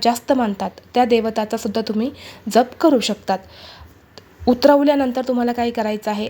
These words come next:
आपल्या घराचा जो मुख्य दरवाजा आहे, तर त्यावरून सुद्धा तुम्हाला सात वेळा उतरवून घ्यायचे आहेत, स्वतःवरून सुद्धा तुम्हाला सात वेळा उतरवायचे आहेत. खास करून जे व्यक्ती नेहमी आजारी असतो त्या व्यक्तीवरून, त्याचबरोबर एखादा व्यक्ती सतत चिडचिड करत असेल,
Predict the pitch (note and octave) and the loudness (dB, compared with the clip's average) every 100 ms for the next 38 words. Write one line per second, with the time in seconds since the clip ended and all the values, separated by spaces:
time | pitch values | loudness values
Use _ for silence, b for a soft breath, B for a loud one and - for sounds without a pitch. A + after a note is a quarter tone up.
0 | - A3 - A#3+ A#3+ A#3 B3 C4 A#3+ A#3 | -8 -8 -2 0 2 2 2 2 2 0
1 | A#3 - C4+ B3 A#3+ A3+ G#3+ F#3 - G3 | -2 0 2 4 2 0 -2 -8 -10 -8
2 | - A3+ A3+ A3+ A#3+ A#3+ G#3 A3 B3 B3 | -4 -2 0 0 0 -2 -4 -2 0 0
3 | A3 A3 - G#3+ G#3+ G#3+ G#3 - A#3 G#3+ | 0 0 0 -2 0 0 0 0 -2 2
4 | A3+ B3 A#3+ A#3 A3+ A3 A#3 B B B | 2 2 0 0 -2 -2 -4 B B B
5 | B - C4 C4 C4+ C4+ C#4 C4+ - A#3 | B 2 4 6 4 4 2 -2 -4 -4
6 | B3 A3+ A3 A3+ - G#3 G#3+ G#3 G#3 - | -2 -4 -4 -6 -6 -6 -4 -4 -4 -6
7 | G#3 G3+ G3+ G#3 G3+ G#3 A3 B B B | -4 2 2 2 -2 -4 -8 B B B
8 | B - B3 B3+ - B3+ C4 - - - | B -4 -2 0 2 2 2 -4 -20 -14
9 | G#3 B3 B3 A#3+ A#3+ B3 A#3+ A#3 A#3+ - | -2 0 2 2 0 -2 0 2 0 -2
10 | A3 G#3 A3+ B3+ G#3+ - F#3 - b b | -2 -2 0 0 -2 -4 -8 -8 b b
11 | b b b B3 C4 C4 - A#3+ A3 A3 | b b b 2 4 2 0 0 0 0
12 | A#3+ - - A#3 A3+ A3 A3 A#3 A#3+ A#3+ | -4 -12 -4 -2 0 0 0 -2 -2 0
13 | B3 B3+ B3 B3 B3 C4+ B3 C#4 C#4 C#4 | 4 4 2 -2 -6 -4 0 -2 0 -2
14 | A3+ C4+ C#4+ B3+ A3 A3 G#3+ | 0 -2 0 0 0 -2 -4